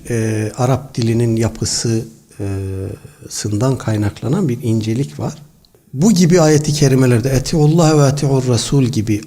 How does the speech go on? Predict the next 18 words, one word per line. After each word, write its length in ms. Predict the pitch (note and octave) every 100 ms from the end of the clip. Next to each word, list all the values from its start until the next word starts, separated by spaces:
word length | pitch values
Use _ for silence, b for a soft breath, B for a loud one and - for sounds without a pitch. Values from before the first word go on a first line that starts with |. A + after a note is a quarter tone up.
| -
Allah 420 | A2+ C3 D3+ A#2+
ve 80 | B2+ A#2
Resul 360 | A2 - C#3+
kelimelerinin 920 | A#2+ - A2 A2 G#2 G#2 G#2 E3+ G#3 -
ard 260 | D3+ D#3 C3+
arda 260 | A2+ G#2 G2+
zikredildiği, 800 | B2 - G#2 G#2 F#2+ G2+ D#3+ G#3
arada 400 | A#2+ A#2 B2 C#3+
bir 200 | B2 - B B B -
vav 440 | G#2+ C#3+ A#2 G2
bağlacı 540 | G2+ G2+ G#2 G2+ C#3
olan 260 | A#2 F#2+ E2 D#2+ - _ _ b b b b -
bir 280 | A#2+ G#2 -
şekilde 580 | - G#2+ - A2 G2 F#2
zikredildiği 680 | A#2 - B2 A#2+ A#2 G3+ G3+
zaman 400 | C3+ A2 G2+ B2+
derler 400 | C3+ G3+ G#3+ -
ki 200 | A2+